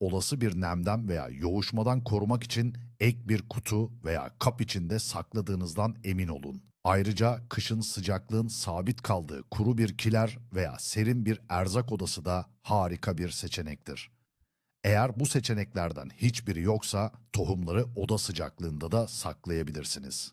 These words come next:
Ancak bu durumda peteklerden ve ısı kaynaklarından uzak, dairenin en serin yerini seçmelisiniz. Örneğin koridordaki bir şifonyer çekmecesinde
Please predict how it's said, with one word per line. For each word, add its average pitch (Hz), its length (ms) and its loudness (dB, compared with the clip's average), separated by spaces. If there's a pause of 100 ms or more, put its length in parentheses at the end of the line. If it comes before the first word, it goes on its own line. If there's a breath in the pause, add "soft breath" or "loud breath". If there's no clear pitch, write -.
(140)
Ancak 107 460 2
bu 120 180 2
durumda 101 540 2 (120)
peteklerden 107 800 2
ve 80 140 -6 (100)
ısı 117 240 -4
kaynaklarından 82 800 -2
uzak, 98 480 0 (240)
dairenin 113 680 4
en 110 160 6
serin 90 360 -2
yerini 80 320 -2
seçmelisiniz. 73 920 -6 (260)
Örneğin 101 580 4 (180)
koridordaki 104 760 2
bir 113 140 2
şifonyer 98 600 0
çekmecesinde 82 920 -2